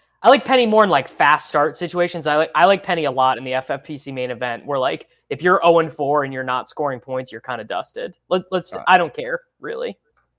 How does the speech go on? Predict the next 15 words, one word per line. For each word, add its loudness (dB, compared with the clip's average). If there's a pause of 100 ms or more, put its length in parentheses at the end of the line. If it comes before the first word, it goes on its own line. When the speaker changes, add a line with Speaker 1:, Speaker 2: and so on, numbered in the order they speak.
(540)
Speaker 2:
I -4
think -10
I, -6
you -12
know, -6
it's -10
h-, -12
like, -10 (960)
it's -18
hard. -20
Penny -16
could -16
smash, -20 (200)
but -8
Gibson, -6